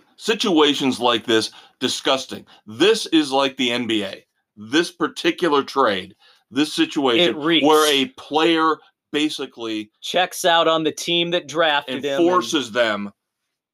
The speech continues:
Speaker 2: to move him.
Speaker 1: Yeah, I absolutely hate that. Ugh. The notable team that did not make any moves, that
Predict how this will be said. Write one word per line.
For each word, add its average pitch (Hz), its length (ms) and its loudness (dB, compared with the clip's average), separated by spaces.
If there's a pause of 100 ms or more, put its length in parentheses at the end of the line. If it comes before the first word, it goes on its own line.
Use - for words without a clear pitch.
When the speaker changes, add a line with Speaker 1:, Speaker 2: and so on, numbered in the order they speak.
(280)
Speaker 2:
to 147 100 -4
move 135 380 -2
him. 98 280 -14 (800)
Speaker 1:
Yeah, 92 260 -14 (200)
I 139 200 0
absolutely 143 640 -4
hate 123 320 -4
that. 117 320 -6 (1900)
Ugh. 156 640 -2 (800)
The 170 80 2
notable 156 840 2 (560)
team 139 400 -6
that 123 180 -8
did 131 220 -6
not 160 420 0
make 147 300 -2
any 120 260 -6
moves, 101 760 -16 (840)
that 127 280 2